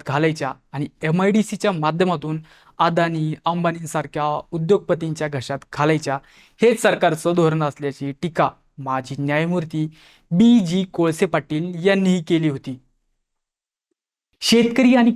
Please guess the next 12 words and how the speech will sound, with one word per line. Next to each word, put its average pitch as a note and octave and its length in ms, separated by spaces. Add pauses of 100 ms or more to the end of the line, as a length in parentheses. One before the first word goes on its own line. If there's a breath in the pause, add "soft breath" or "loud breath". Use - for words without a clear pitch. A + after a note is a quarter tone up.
गावकऱ्यांनी E3+ 640 (140)
शेती F3 440
आणि F3 240
जमिनीचा D#3 520
विषय D3 380
लावून C#3+ 360
धरत C#3 240 (400 loud breath)
अदानींच्या G#3+ 540
नावावरून D#3+ 520
रान D3+ 320
पेटवायला D3 500
सुरुवात F3+ 340